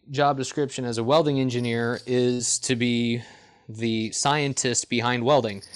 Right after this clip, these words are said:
Most people didn't know there was even an engineer for such an application to begin with.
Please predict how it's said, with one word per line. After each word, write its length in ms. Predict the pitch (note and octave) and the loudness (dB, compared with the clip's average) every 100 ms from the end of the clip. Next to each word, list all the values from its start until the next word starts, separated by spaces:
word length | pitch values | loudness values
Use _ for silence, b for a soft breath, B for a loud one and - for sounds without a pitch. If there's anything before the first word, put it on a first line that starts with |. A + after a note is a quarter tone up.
| B B B - | B B B -16
Most 400 | A2+ A#2 - - | -8 -8 -8 -4
people 300 | C3 B2+ A#2+ | -4 -2 -2
didn't 340 | A#2+ A2 A#2+ | -2 -2 -2
know 240 | B2+ B2 A#2 | 0 0 2
there 140 | B2 | 0
was 240 | A#2 A2 B2+ | 0 -2 0
even 340 | C3 B2+ A#2+ | 0 0 0
an 80 | A#2 | 0
engineer 640 | B2 A#2 A2+ C3 C3 A#2 | -2 -2 -2 -2 -2 -2
for 200 | - A#2 | -4 -8
such 300 | - A2+ - | -4 -4 -4
an 80 | A#2 | -2
application 540 | A#2+ A#2+ B2+ B2 A2 | -2 -2 -4 -4 -4
to 40 | G#2 | -6
begin 280 | D3 C#3+ | -6 -6
with. 320 | F2+ E2+ - | -8 -12 -16